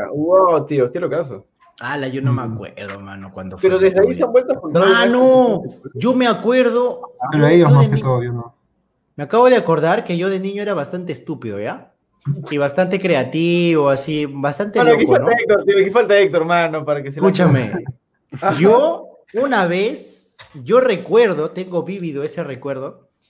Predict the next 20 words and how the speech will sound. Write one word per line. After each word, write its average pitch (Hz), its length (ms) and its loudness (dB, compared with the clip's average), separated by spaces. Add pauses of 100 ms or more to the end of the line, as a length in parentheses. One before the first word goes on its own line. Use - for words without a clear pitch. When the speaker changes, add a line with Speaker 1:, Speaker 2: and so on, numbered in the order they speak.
(640)
Speaker 2:
que 254 440 2
en 185 160 -2
dos 254 200 2
ocasiones 202 880 -4
hice 226 240 -8
algo 240 180 -2
bastante 196 440 -6
loco 196 560 -4
en 160 140 -8
el 151 100 -10
sentido 156 580 -4
de, 120 560 -2
no 139 140 -8
sé, 147 240 -4
yo 170 100 0
estaba 214 380 0
viendo 226 200 2
mucho 220 280 -2
Yu-Gi-Oh, 180 420 0
¿ya? 113 340 -8